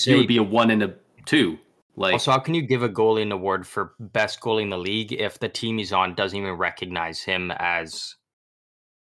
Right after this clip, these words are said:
Speaker 2: their better goalie if they have to play him in a tandem? Like, it
Speaker 1: Yeah.
Speaker 2: like, it should
Speaker 1: Like,
Speaker 2: be
Speaker 1: if they start in a tandem and then they steal, and they steal the show, kind of like Ullmark did last year, then by all means. But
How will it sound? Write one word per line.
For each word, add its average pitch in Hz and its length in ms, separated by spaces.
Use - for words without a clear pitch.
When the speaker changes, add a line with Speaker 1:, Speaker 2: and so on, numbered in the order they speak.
Speaker 2:
their 110 140
better 98 320
goalie 85 480
if - 140
they 104 80
have 95 160
to 101 80
play 101 160
him 95 100
in 92 80
a 85 60
tandem? 82 500
Like, 90 240
it 87 180
Speaker 1:
Yeah. - 320
Speaker 2:
like, 117 100
it 135 140
should 127 140
Speaker 1:
Like, 117 120
Speaker 2:
be 113 60
Speaker 1:
if 110 80
they 208 100
start 147 420
in 143 60
a 107 60
tandem 107 420
and 107 140
then 113 120
they 101 120
steal, 113 580
and 104 180
they 98 100
steal 131 280
the 98 120
show, 120 300
kind 120 220
of 98 80
like 92 160
Ullmark 120 380
did 90 160
last 87 320
year, 90 240
then 101 140
by 90 160
all 90 140
means. 92 360
But - 380